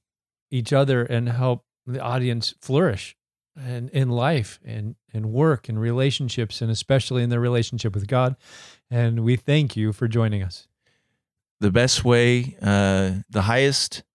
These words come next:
Speaker 2: compliment you can ever give us is by passing this along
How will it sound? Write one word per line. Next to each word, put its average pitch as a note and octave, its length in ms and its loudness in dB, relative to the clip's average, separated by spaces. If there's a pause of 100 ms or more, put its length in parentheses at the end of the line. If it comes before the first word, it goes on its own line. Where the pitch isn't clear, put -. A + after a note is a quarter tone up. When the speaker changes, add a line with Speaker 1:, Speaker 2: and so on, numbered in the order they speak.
(100)
Speaker 2:
compliment G#2 680 2
you G#2 180 0
can F#2 360 0
ever A2+ 300 0
give G#2 240 2
us G#2+ 380 0 (340)
is G2+ 180 0
by F#2 480 0
passing G2+ 380 -2
this G2+ 220 0
along G2 500 0